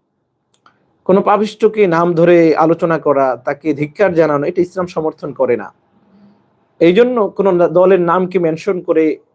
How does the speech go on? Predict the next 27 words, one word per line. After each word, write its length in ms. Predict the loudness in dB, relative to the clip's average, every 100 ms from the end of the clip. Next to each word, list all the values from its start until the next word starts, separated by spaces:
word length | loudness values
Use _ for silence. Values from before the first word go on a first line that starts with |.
| _ -2
কোনো 260 | 0 0
ইসলামী 420 | -2 -2 -2 0
ব্যক্তি 320 | 0 -2 -2 -2
যদি 300 | 0 2 4
আলোচনা 400 | 2 2 0 0
করেন 340 | 0 0 0
ওয়াজের 340 | 0 2 0
ময়দানে, 380 | 0 0 0 -2
এটা 180 | -4 -2
হওয়া 180 | 0 2
উচিত 300 | 2 -2 -8
না, 120 | -6
এটা 120 | -4
ইসলামের, 460 | -6 -4 -2 -2 -6
আহ, 1000 | -10 _ _ _ _ _ _ 0 2 2
বিধান 340 | 2 2 2
নয়। 280 | 0 -2 -4 -10 _ _ _ _ _ -2
এর 120 | 2
মাধ্যমে 380 | 2 2 0 0
মানুষ 520 | 0 0 -2 -4 -14 -2
যে 200 | 2 4
জায়গাগুলা 640 | 4 2 0 2 0 0
নিজেদের 340 | -2 -2 -2
আস্থা 720 | -2 -6 -10 _ -2 -2 -2 -8 _ -8
বিশ্বাস 760 | -6 -6 -2 0 0 -4 -12
মনে 220 | -2 0 2
করত, 360 | 0 0 -2